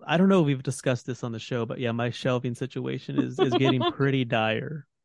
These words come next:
Speaker 2: We've talked about it a couple times that you, uh, have some shelving situations.
Speaker 1: I'll have to, I'll have to post pictures on
Speaker 2: Mm-hmm.
Speaker 1: the brand new official D and D Lorecast Discord.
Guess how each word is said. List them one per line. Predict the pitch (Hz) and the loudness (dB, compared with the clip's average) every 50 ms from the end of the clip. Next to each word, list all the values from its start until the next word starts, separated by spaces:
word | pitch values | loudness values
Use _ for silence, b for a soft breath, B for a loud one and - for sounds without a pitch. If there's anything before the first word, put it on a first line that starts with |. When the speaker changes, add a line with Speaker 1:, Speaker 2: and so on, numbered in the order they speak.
| _ _ _ _ _ _ | _ _ _ _ _ _
Speaker 2:
We've | - 220 233 - | 8 8 8 10
talked | - 196 175 175 - | 10 8 8 8 6
about | 170 175 160 160 160 | 6 6 6 6 6
it | 160 | 4
a | 160 | 2
couple | - 170 151 147 156 151 | 2 2 0 2 0 -2
times | - 160 139 120 - | -2 -2 -4 -4 -6
that | 165 156 - - | -8 -8 -6 -2
you, | 180 165 160 | -2 0 0
uh, | 143 143 - - _ - | 0 -2 -4 -6 _ -6
have | 180 175 151 147 | -2 -2 -2 -2
some | - 160 147 - | -4 -8 -8 -6
shelving | - - 143 139 - 143 151 160 | -2 0 0 0 0 -2 -4 -4
situations. | - - - - - - - - - - - - - 160 - - | -6 -8 -8 -6 -4 -2 -2 -2 -2 -4 -4 -4 -4 -4 -2 0
Speaker 1:
I'll | 143 135 143 | 2 2 4
have | 139 160 170 170 - | 4 4 2 2 2
to, | 170 151 143 - | 2 2 2 2
I'll | 135 131 135 135 | 2 2 2 4
have | 147 151 147 | 2 0 0
to | - 147 | -2 -4
post | 135 - 139 127 - - | -4 -2 -4 -4 -4 -4
pictures | - 127 113 - - 127 113 110 110 113 - - - | -4 -4 -4 -4 -4 -4 -2 -2 -4 -6 -8 -6 -2
on | 123 123 123 123 220 220 | 0 2 4 8 8 8
Speaker 2:
Mm-hmm. | - - | 8 8
Speaker 1:
the | 156 160 123 120 120 117 120 | 6 4 4 4 2 2 0
brand | 120 110 113 117 123 143 185 220 214 156 123 | -2 0 2 4 4 6 6 6 4 4 4
new | 117 110 107 107 110 110 | 4 4 4 4 4 2
official | - - 117 - - 117 113 - - 123 113 110 113 - | 2 0 -4 -2 -2 -2 -2 0 0 -2 0 0 -2 -4
D | - 135 131 123 120 | -6 -4 -4 -2 -2
and | 117 117 | -2 -2
D | 123 123 | -4 -4
Lorecast | 123 120 113 110 117 - - 123 123 120 - - | -2 0 0 -2 -2 -4 -4 -6 -6 -6 -6 -4
Discord. | 139 127 - - - 143 143 139 143 143 143 | -4 -4 -4 -2 -4 -2 0 0 0 0 -2